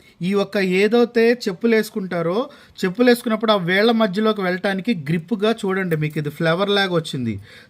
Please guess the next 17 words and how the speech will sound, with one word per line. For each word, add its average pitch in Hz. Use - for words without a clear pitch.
So, 202
అలాగే 202
కింద 214
దాని 190
కింద 208
డిజైన్ 208
కూడా 202
ఒక 190
పువ్వు 190
లాగా 202
వచ్చి 185
పైన 214
మొగ్గలాగా 190
వచ్చినట్టు 180
ఉంటుందన్నమాట. 143
So, 196
చాలా 180